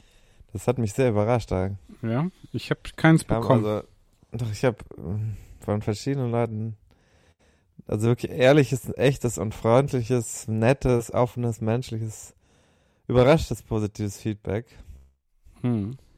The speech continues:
Speaker 1: Und so schlecht kann's ja dann also nicht gewesen sein.
Speaker 2: Ja, ich hab nichts bekommen. Ich hab
Speaker 1: Meint eigentlich, erzähl mal ein bisschen. Ja, lang werden wir heute nicht machen, ne? Ich sehe, wir sind erst bei acht Minuten zwanzig, aber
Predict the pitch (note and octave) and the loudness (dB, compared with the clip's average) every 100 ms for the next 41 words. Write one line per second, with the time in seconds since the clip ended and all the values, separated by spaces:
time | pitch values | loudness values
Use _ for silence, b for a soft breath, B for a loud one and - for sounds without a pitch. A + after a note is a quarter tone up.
0 | b b b b b _ - A#2 A2+ - | b b b b b _ 0 0 -2 -8
1 | - - - - A2+ A#2+ A#2+ A#2 - A2 | -12 -14 -14 -2 -2 4 4 2 0 -2
2 | G#2+ G#2 G2+ F#2+ G2 G2 - F2+ G2+ B2 | 2 0 2 -2 -4 -6 -8 -10 -10 -12
3 | A#2 _ _ _ _ b b b b - | -16 _ _ _ _ b b b b -2
4 | B2 A2+ D3+ D3+ D#3 - - C3 - A2 | -2 0 4 4 4 -2 -8 -8 -4 -2
5 | G2 b b b b b b _ - - | -2 b b b b b b _ -20 -18
6 | - F#2+ F2+ F2 D#2+ E2+ F#2+ F2+ D2 - | -6 0 2 4 2 4 0 -2 -4 0
7 | A#2 G#2+ F#2+ F2 E2 - F2+ F#2 - - | 0 2 -2 -2 -4 -4 -8 -8 -12 -20
8 | _ _ _ _ _ _ _ _ _ G2+ | _ _ _ _ _ _ _ _ _ -2
9 | G2 G#2+ F2+ A2+ A#2+ C#3 C#3+ C#3 B2+ C3 | 0 0 0 2 4 6 4 6 4 4
10 | B2 B2 - F#2+ F2+ F#2 G#2 G#2+ - A#2 | 0 -6 -4 -2 -2 -2 -4 -6 -2 -2
11 | A2 A2+ F#2+ G#2 F2 F2 G#2 A#2 G#2+ G#2 | 0 0 -2 0 2 0 0 -8 -8 -6
12 | A#2 A#2 A#2 F2+ G2 F2+ G2 | -2 -2 -4 -6 -4 -6 -8